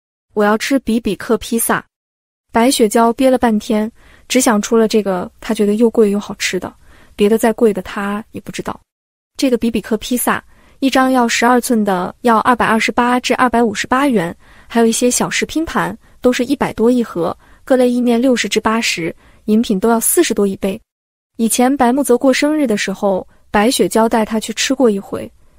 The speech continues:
因为太贵了，所以两个人只点了一张披萨，外加了两个小炸鸡腿。今天白雪娇想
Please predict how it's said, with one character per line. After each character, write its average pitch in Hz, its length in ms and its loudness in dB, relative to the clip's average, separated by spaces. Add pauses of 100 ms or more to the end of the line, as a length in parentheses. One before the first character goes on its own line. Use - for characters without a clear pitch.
因 247 100 0
为 262 100 4
太 262 260 0
贵 202 280 0
了， - 180 -12 (360)
所 247 160 2
以 254 40 6
两 226 160 2
个 214 80 0
人 226 200 2
只 233 100 0
点 220 160 0
了 180 80 -4
一 202 60 -2
张 233 180 0
披 269 220 -4
萨， 226 280 -2 (300)
外 247 160 2
加 240 160 0
了 240 100 2
两 214 180 -2
个 208 120 -4
小 185 160 -4
炸 190 160 -6
鸡 277 140 -4
腿。 - 260 -10 (460)
今 294 180 0
天 311 180 0
白 254 160 2
雪 262 160 0
娇 247 220 0
想 202 340 -4